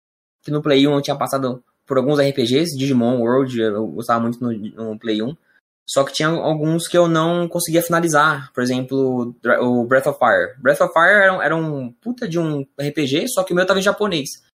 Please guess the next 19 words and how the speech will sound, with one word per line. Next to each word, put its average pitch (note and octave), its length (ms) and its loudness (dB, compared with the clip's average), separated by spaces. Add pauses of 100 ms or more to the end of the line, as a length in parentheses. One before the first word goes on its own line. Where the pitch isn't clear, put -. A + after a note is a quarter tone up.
(260)
Aí - 140 0
eu C#4+ 100 -4
não C#4+ 80 -6
conseguia, A#3 540 0
eu D#3 280 -2 (120)
entrava F#3 400 0
no G3+ 100 2
jogo A#3 400 -2
e G#3+ 140 -2
não G3 240 -4
tinha F#3 180 -8
o - 20 -8
que F3+ 60 -14
fazer, F#3 460 0 (1000)
aí C3 140 2
eu C#3 60 2
não D3 100 -4
conseguia D#3 280 -4
passar. D#3 520 -2